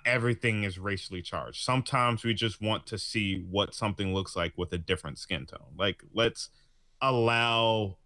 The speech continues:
art to be what it is. It's however you interpret it, sure, but, like, it's racially charged should not be, always be the ex-, very first fucking thing. Like, come on now.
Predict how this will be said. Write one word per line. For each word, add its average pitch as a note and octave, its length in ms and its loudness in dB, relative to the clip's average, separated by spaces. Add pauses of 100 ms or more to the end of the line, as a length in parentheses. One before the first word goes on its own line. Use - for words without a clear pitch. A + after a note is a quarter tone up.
art A2 280 2
to G#2+ 120 -6
be F#2+ 140 -4
what F#2 260 2
it E2 120 -2
is. C2 320 -6
It's - 380 -6 (300)
however C3+ 300 4
you E3 120 8
interpret D#3+ 480 2
it, C#3 160 -2
sure, D3 480 0 (460)
but, A2 100 2
like, B2 380 2 (580)
it's C3 200 0
racially C3 360 2
charged A2+ 280 2
should A#2 140 -2
not G#2+ 260 2
be, A2 220 -2
always G#2+ 340 4
be G#2 120 2
the F#2+ 180 2
ex-, F#2+ 240 -4
very G2+ 360 2
first F#2+ 340 -2
fucking F2 280 -4
thing. C#2+ 200 -10 (100)
Like, D2+ 140 -10
come G#2+ 200 -2
on E2 160 0
now. C#2 240 -8